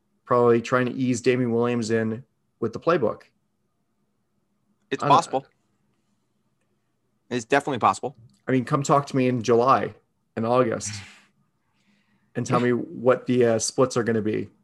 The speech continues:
Speaker 1: for the Bears running backs.
Speaker 2: So David Montgomery right now from A D P gathered in the last forty-eight hours. Uh, David Montgomery is being drafted as the thirty-fifth player off the board,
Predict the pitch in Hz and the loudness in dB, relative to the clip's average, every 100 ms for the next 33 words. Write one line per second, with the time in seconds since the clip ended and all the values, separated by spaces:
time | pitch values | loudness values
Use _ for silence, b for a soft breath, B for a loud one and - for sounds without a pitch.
0 | _ _ _ - 117 101 107 107 107 104 | _ _ _ -8 -4 0 0 0 -2 -2
1 | 101 95 - - _ _ _ _ _ _ | -4 -8 -12 -20 _ _ _ _ _ _
2 | _ 135 127 175 185 170 160 156 147 135 | _ 0 4 2 4 2 2 2 2 2
3 | 127 127 123 113 110 - _ 127 120 113 | 0 0 2 2 0 -6 _ -2 0 0
4 | 110 110 113 _ _ _ _ - 147 156 | 0 -4 -10 _ _ _ _ -2 0 0
5 | 147 - 147 - 135 127 127 117 - 117 | -4 -4 -4 0 0 2 0 -4 -8 -8
6 | 107 110 113 110 110 - - - 117 117 | -4 0 2 2 -2 -10 -20 -10 -6 -2
7 | 110 104 95 92 92 - _ _ _ _ | -2 0 -2 -4 -10 -16 _ _ _ _
8 | _ _ - 95 131 147 151 139 135 127 | _ _ -20 -2 2 2 2 0 0 -2
9 | 117 113 120 113 107 110 104 104 98 98 | -4 -6 -6 -6 -2 -2 -2 -6 -12 -6
10 | 117 110 - 110 - - 107 98 95 - | -4 -4 -6 -10 -10 -4 -2 0 -4 -6
11 | - 98 87 | -14 -12 -12